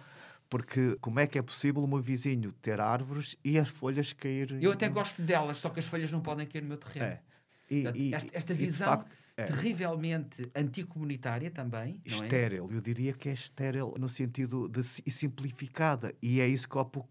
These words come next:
Speaker 1: queria dizer. É que o, o problema aqui é que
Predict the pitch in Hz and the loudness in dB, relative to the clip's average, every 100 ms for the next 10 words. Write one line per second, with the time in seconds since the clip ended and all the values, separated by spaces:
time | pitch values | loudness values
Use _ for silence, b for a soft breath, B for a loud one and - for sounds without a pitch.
0 | - 139 135 123 117 127 113 - 113 156 | -6 -2 -2 -2 0 0 0 -4 -6 -6
1 | 151 165 165 196 127 90 87 101 101 - | -6 -6 -2 0 2 0 -2 -6 -8 -10
2 | 80 - 95 - 107 92 | -10 -8 -8 -6 -4 -4